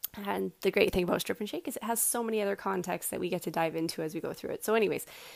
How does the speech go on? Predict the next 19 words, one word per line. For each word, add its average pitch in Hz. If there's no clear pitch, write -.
that's 269
what 214
that 208
is, 175
and 190
that's 202
setting 190
that 175
nutritional 170
foundation. 160
And 190
back 294
to 240
what 208
I 180
was 175
saying, 175
this 226
is 233